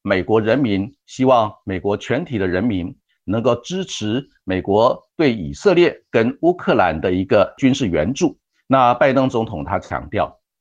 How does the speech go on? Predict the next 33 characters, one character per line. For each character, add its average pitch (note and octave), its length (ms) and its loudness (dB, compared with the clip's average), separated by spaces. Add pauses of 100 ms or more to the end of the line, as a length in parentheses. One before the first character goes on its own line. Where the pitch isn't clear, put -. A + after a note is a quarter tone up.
(160)
美 B2+ 180 2
国 D3 220 4
如 F#3+ 160 2
果 D3 180 4
坐 E3 320 2
视 - 320 -4 (280)
国 C3 180 2
际 D#3 220 -4
间 D3+ 280 2
的 A#2+ 160 0
侵 F3+ 380 -4
略 F3 240 2 (220)
继 G3 180 -2
续 C#3+ 160 0
的 G2 100 2
下 G2 240 0
去， - 240 -10 (440)
那 A#2 180 2
冲 E3+ 300 -4
突 C#3 160 2
混 - 320 -6
乱 C3+ 200 2 (300)
就 A#2+ 140 -2
可 - 140 -6
能 E2+ 180 -6
蔓 B2 300 2
延 F#2 120 -4
到 F#2 280 2
其 E2 260 -14
他 G#2+ 180 0
的 F#2 80 -4
地 E2+ 200 -10
区。 D#2 300 -14